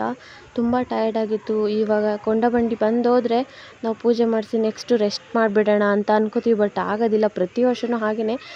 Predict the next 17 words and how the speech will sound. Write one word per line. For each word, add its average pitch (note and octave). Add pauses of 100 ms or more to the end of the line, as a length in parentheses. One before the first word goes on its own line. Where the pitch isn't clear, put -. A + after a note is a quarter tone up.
(180)
ನಿದ್ದೆನೇ A3
ಬರೋದಿಲ್ಲ A3
ಗೈಸ್, G#3
ಯಾಕಂದರೆ A#3
ಫಸ್ಟ್ -
ಮರಿ B3
ನಮ್ಮದೇ G#3+
ಆಗಿರೋದ್ರಿಂದ, G#3 (640)
ಆ, G3+ (260)
ಏನು A3
ಎತ್ತನೋ, A3
ನಾವೇನು G#3
ಮಿಸ್ಟೇಕ್ G#3
ಮಾಡಿದ್ದೀವೋ, G#3
ಮರಿ G#3
ಒದರುತ್ತೋ G#3+
ಇಲ್ವೋ, G#3+